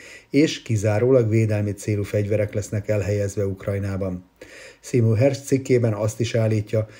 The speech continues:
hogy Oroszország és Ukrajna között egyetértés van abban, hogy a háború fenntartása logikátlan, Vladimir Putyin pedig egy olyan megállapodással lenne elégedett, amely a béketárgyalások befejezése után az állomásozó csapatok tartózkodásától függően rögzíteni a határokat.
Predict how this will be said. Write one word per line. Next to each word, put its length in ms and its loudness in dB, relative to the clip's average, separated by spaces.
hogy 200 6
Oroszország 640 2
és 200 -4
Ukrajna 440 0
között 360 2
egyetértés 680 0
van 140 0
abban, 360 -2
hogy 160 6
a 60 10
háború 360 2
fenntartása 800 0
logikátlan, 800 0
Vladimir 380 2
Putyin 320 -2
pedig 220 2
egy 120 0
olyan 240 4
megállapodással 800 2
lenne 220 2
elégedett, 520 0
amely 240 6
a 80 6
béketárgyalások 920 0
befejezése 640 0
után 400 0
az 140 -8
állomásozó 640 -2
csapatok 440 0
tartózkodásától 1080 0
függően 560 -2
rögzíteni 640 -2
a 100 0
határokat. 720 -2